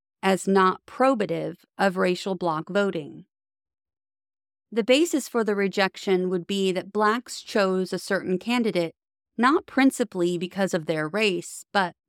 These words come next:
principally because this candidate best represented the interests of residents, who, because of their low incomes, are particularly interested in government-subsidized health and welfare services,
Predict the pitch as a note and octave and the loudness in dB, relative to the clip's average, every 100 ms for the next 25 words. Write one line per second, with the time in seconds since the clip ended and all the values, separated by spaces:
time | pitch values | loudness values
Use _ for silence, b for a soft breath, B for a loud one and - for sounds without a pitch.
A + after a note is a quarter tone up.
0 | - - E4 B3+ - G3+ G3 - G3 E3+ | -2 2 2 2 -2 -2 -2 -2 -2 -2
1 | - A#3 - - G3+ F3+ F3 E3+ - G#3+ | -2 -4 -4 -2 0 2 0 -4 -2 -2
2 | - - G#3+ A3 G3+ F3+ E3+ D#3 D#3+ D#3 | -2 -2 -2 -2 0 2 2 -2 -6 -2
3 | F#3 F#3+ F#3 E3+ - F3 E3+ F3 F#3 D#3+ | 0 0 -2 -6 -6 -6 0 0 0 -4
4 | C#3+ A2 - - _ _ _ - A3 G3 | -6 -8 -14 -20 _ _ _ -2 0 0
5 | F#3+ G#3 - A#3 A#3 C4 B3 - - G3+ | 0 -4 -2 2 2 2 -2 -10 -6 -4
6 | F3+ G3 F#3 F3+ E3+ E3 D3 A3+ C4 - | 0 0 2 2 0 0 0 2 2 2
7 | F3+ D#3+ E3+ F3 - - G3+ G3+ - A#3 | 0 0 -4 -8 -10 -2 0 0 0 -4
8 | - D#4+ D#4 C#4 B3 A3 G#3 G3 F3+ A3+ | -2 -2 0 0 0 0 0 0 2 2
9 | A3+ - G3+ F#3 F#3 G3 G3 F#3+ F#3 F#3 | 0 -2 -2 -2 2 2 2 2 4 2
10 | F3+ - G3 F3 - F3+ E3 E3+ - - | 2 0 -2 -2 -4 -2 -2 -2 -4 -2
11 | F#3+ F3 - _ _ _ - G3 F3+ F#3+ | 0 -2 -10 _ _ _ 0 2 4 4
12 | G#3+ G#3 F#3 D#3+ - D#3 D3+ D#3 - - | 2 2 -2 -2 -4 -6 -6 -8 -8 -10
13 | - | -12